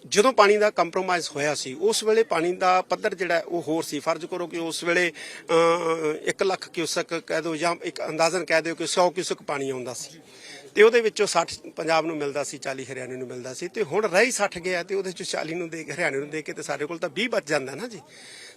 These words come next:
ਤੇ ਵੱਡਾ ਮਤਲਬ ਇਹ, ਅਹ, ਇੱਕ ਕਿਸਮ ਦਾ ਸੰਤਾਪ ਹੈ ਜਿਹੜਾ ਪੰਜਾਬ ਭੋਗ ਰਿਹਾ ਹੈ।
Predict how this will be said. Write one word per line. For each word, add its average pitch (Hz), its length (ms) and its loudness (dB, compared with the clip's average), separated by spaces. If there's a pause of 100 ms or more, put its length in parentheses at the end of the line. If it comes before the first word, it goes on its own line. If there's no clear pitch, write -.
(120)
ਤੇ 190 140 2 (120)
ਵੱਡਾ 143 540 4
ਮਤਲਬ 208 340 0
ਇਹ, 190 100 0
ਅਹ, 175 920 0
ਇੱਕ - 220 -6
ਕਿਸਮ 151 340 -8
ਦਾ 151 100 -2
ਸੰਤਾਪ 151 500 -2
ਹੈ 180 60 -6
ਜਿਹੜਾ 147 220 -10
ਪੰਜਾਬ 143 340 -8
ਭੋਗ 135 260 -8
ਰਿਹਾ 139 180 0
ਹੈ। - 60 -12